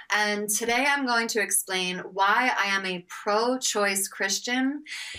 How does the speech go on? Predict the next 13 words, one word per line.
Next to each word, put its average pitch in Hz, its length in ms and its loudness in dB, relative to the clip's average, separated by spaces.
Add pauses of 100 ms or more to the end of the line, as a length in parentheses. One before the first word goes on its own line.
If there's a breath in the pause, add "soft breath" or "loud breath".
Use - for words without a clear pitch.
(240 loud breath)
and 208 220 0
why 269 260 4
I 269 180 2
know 190 500 2
for 214 220 0
an 214 80 2
absolute 294 720 0
fact - 760 -2
that 202 260 0
overturning 240 720 2
Roe 202 240 2
v. 208 220 0
Wade 185 500 -2